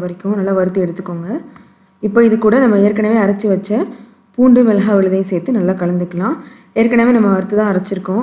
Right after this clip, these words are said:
அதனால ஒரு தடவை லேசா கலந்து விட்டா போதும். இதுல கால் டீஸ்பூன் மஞ்சள் தூள், ரெண்டு டேபிள் ஸ்பூன் அளவு மிளகாய் தூள் சேர்த்துட்டு நல்லா கலந்து விட்டுக்கோங்க. மசாலா நல்லா பச்சை வாசனை போகட்டும், எண்ணெயெல்லாம் லேசா பிரிஞ்சு வரட்டும். இப்போ இது கூட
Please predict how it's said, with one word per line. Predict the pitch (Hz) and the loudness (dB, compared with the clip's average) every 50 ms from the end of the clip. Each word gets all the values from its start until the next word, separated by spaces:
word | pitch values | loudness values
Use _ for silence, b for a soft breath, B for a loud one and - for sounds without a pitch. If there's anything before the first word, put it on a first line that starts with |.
| - 202 | -2 -2
அதனால | 196 185 185 185 214 226 | -2 -2 0 0 0 0
ஒரு | 208 185 | 0 0
தடவை | 180 185 202 202 | 2 0 2 2
லேசா | 196 190 190 - 202 - | 0 0 -2 -4 -6 -4
கலந்து | 185 180 185 180 175 | -4 -2 -2 -2 -2
விட்டா | 170 175 185 180 180 | -2 -4 -6 -6 -6
போதும். | 175 175 170 196 269 359 B B B B B B B _ 202 | -6 -6 -4 -2 -4 -4 B B B B B B B _ 0
இதுல | 208 202 196 202 277 339 202 - | 2 4 4 4 2 0 0 0
கால் | 208 190 196 185 | 0 0 0 0
டீஸ்பூன் | 208 202 - - 226 220 196 | -2 -4 -2 -2 -2 0 0
மஞ்சள் | 185 185 185 196 196 190 190 | 0 0 0 0 0 -2 -2
தூள், | 202 233 339 B B B B B B _ 208 | -2 -2 -2 B B B B B B _ 0
ரெண்டு | 214 226 226 226 | 2 2 4 4
டேபிள் | 208 208 208 233 240 226 | 4 2 2 2 0 -2
ஸ்பூன் | - - 226 233 240 214 | -2 -2 -2 -2 0 0
அளவு | 190 180 190 220 262 233 | -2 0 0 0 0 0
மிளகாய் | 185 180 180 185 202 190 180 - | 0 0 -2 0 -2 -2 -2 0
தூள் | 196 220 302 381 - - - - - _ _ _ _ _ _ _ _ _ _ _ _ _ - | -2 -2 -2 -2 -4 -8 -16 -20 -20 _ _ _ _ _ _ _ _ _ _ _ _ _ -2
சேர்த்துட்டு | - 220 226 226 214 214 240 226 | 0 0 0 0 0 0 0 2
நல்லா | 190 185 208 214 208 | 2 2 0 0 0
கலந்து | 196 185 196 208 202 190 | 0 0 0 2 0 0
விட்டுக்கோங்க. | 196 - - 180 180 175 185 233 320 - - - | -2 -2 -4 -6 -4 -4 -2 -2 -4 -4 -6 -6
மசாலா | 180 180 - 233 226 233 220 190 | -6 -4 -2 0 0 2 2 0
நல்லா | 185 196 233 226 202 | 0 -2 -2 -2 -4
பச்சை | 180 185 - 214 196 | -4 -6 -4 -6 -6
வாசனை | 190 190 - 185 180 175 | -6 -4 -6 -8 -6 -6
போகட்டும், | 170 170 175 165 165 196 240 392 - B B B B B B B B _ _ - _ _ _ _ _ _ _ _ _ _ _ _ _ _ - 214 | -8 -8 -10 -8 -8 -8 -8 -8 -10 B B B B B B B B _ _ -20 _ _ _ _ _ _ _ _ _ _ _ _ _ _ -2 0
எண்ணெயெல்லாம் | 220 233 240 233 226 240 226 208 | 2 2 2 2 2 2 2 0
லேசா | 208 208 - 208 - 214 | 0 -2 -2 -4 -4 -2
பிரிஞ்சு | 202 202 208 202 185 | -2 0 0 0 -2
வரட்டும். | 175 170 170 190 240 - - 208 | -2 -2 -4 -4 -4 -4 -4 -6
இப்போ | 196 208 226 220 208 | -6 -4 -4 -2 -2
இது | 190 196 202 196 | -2 -4 -4 -4
கூட | 180 180 | -2 -2